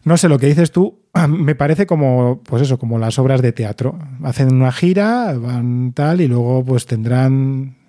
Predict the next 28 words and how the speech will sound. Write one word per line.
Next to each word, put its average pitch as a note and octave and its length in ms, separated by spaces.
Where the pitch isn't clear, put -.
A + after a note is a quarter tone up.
X B2+ 380
meses C3 300
de C#3+ 120
descanso B2+ 580
barbechal C3+ 680
para A2+ 420
descansar A#2+ 640
y C3+ 100
que C3 140
no, A#2 560
no A2+ 120
se A#2+ 160
quemen A2+ 260
ellos G#2 240
mismos, C3 260
porque B2 240
no B2 80
sé C#3+ 140
si D3 120
será B2+ 240
el A#2+ 80
mismo A#2+ 240
espectáculo, A2+ 640
claro, E3+ 240
porque A2 240
si A2 120
lo G#2+ 120
suben, D#3 360